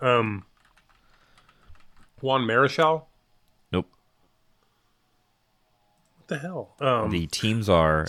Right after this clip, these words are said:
Speaker 2: an Angels
Speaker 1: Steve Carlton?
Speaker 2: pitcher.
Speaker 1: Oh, sorry.
Speaker 2: Nope. An Astros pitcher. Uh, and a pitcher who did it with the Phillies and the Diamondbacks. That one should help a
Speaker 1: Uh,
Speaker 2: lot.
Speaker 1: so Schilling.
Speaker 2: Yep.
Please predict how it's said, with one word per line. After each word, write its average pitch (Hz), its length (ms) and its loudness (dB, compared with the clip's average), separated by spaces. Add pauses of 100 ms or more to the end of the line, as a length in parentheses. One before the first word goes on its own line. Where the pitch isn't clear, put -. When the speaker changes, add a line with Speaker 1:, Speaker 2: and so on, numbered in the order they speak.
Speaker 2:
an 80 120 -4
Angels 90 320 0
Speaker 1:
Steve 135 100 -4
Carlton? 139 380 2
Speaker 2:
pitcher. - 180 -16
Speaker 1:
Oh, 110 120 0
sorry. 85 220 0
Speaker 2:
Nope. - 80 -12 (320)
An 87 100 2
Astros 85 460 2
pitcher. 76 420 -4 (920)
Uh, 76 460 2
and 76 240 0
a 73 240 0 (220)
pitcher 85 300 0
who 82 120 2
did 80 140 2
it 64 80 0
with 73 120 -4
the 76 80 -12
Phillies 80 400 0
and 76 80 -4
the 73 60 -4
Diamondbacks. - 680 -8 (1200)
That 92 180 4
one 76 100 -4
should 78 140 -6
help - 100 -6
a - 20 -2
Speaker 1:
Uh, 127 100 0
Speaker 2:
lot. - 280 -6
Speaker 1:
so 123 200 -12
Schilling. 120 600 -2 (400)
Speaker 2:
Yep. 82 180 0